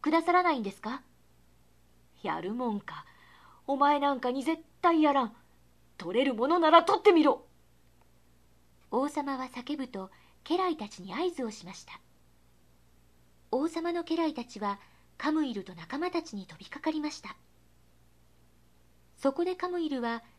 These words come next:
鼻をつまんでいる鼻息自慢に、「ちょっと息を吹きかけてくれ」と頼みました。するとたちまち恐ろしい嵐が起こって、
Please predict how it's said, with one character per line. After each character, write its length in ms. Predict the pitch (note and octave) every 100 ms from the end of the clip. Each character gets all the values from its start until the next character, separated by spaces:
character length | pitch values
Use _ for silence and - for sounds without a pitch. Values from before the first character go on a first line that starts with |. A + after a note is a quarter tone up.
| _
鼻 360 | - G#3+ A3 C#4+
を 80 |
つ 100 | D#4
ま 160 | D#4 D#4
ん 80 | D4
で 120 | C#4+
い 120 | C#4
る 100 | C4+
鼻 260 | B3 G#3+ B3+
息 180 | E4+ E4+
自 160 | E4+
慢 140 | D#4 C#4
に、 260 | A#3 A#3 - - - - _
「ち 120 | -
ょ 20 | G4+
っ 40 | - _
と 100 | -
息 320 | A#3+ D#4 -
を 80 | C4+
吹 240 | - - -
き 20 |
か 100 | F#4
け 140 | F4+
て 100 | E4
く 120 | B3 A3+
れ」 100 | A#3
と 220 | F#3+ -
頼 200 | - -
み 120 | G3 G#3+
ま 100 | G#3+
し 100 | -
た。 180 | - - _ _ - _ _ _ _ _ _ _ -
す 180 | -
る 120 | A3+ A3+
と 160 | A#3+
た 120 | A3+ -
ち 160 | -
ま 100 | D4
ち 220 | D#4 - -
恐 300 | - G#3+ -
ろ 120 | E4+ F#4
し 200 | - F#4+
い 100 | D4
嵐 340 | D#4 E4+ -
が 140 | A#3
起 60 | A3
こ 100 | C4
っ 40 |
て、 300 | B3+ - G#3+